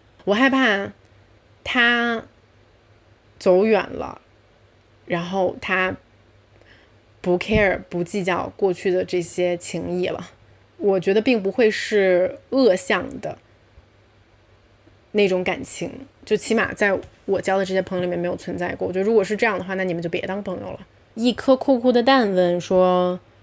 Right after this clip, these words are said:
“如果和闺蜜的老公关系不好，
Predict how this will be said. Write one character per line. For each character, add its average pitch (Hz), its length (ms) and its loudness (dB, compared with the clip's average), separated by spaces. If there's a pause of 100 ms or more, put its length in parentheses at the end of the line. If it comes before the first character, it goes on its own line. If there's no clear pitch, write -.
(220)
“如 208 220 2
果 208 200 6
和 196 220 2
闺 254 260 6
蜜 269 80 8
的 202 120 4
老 175 200 0
公 220 240 2
关 254 280 6
系 226 160 0
不 214 200 0
好， - 380 -6